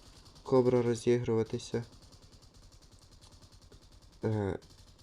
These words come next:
Стальний фронт. Броня, не знаю,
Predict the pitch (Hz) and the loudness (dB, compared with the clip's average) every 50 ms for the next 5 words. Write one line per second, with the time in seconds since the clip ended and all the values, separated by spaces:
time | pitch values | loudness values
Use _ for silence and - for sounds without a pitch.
0 | - - - - - - - - - - - - - - - 127 117 113 110 110 | -20 -20 -20 -20 -20 -20 -20 -20 -20 -16 -14 -14 -8 -2 0 2 4 4 4 4
1 | 110 107 - - - 110 107 104 104 101 98 - - - _ _ _ _ _ _ | 4 2 -2 -4 -2 0 2 2 2 0 -2 -8 -20 -20 _ _ _ _ _ _
2 | _ _ _ _ _ _ _ _ _ _ _ _ _ - - 107 104 - 117 117 | _ _ _ _ _ _ _ _ _ _ _ _ _ -8 -8 -6 -2 0 0 0
3 | 117 120 131 143 143 135 120 110 104 101 - 110 104 104 98 95 - | 0 0 2 2 2 2 2 0 -2 -2 0 0 2 4 4 2 0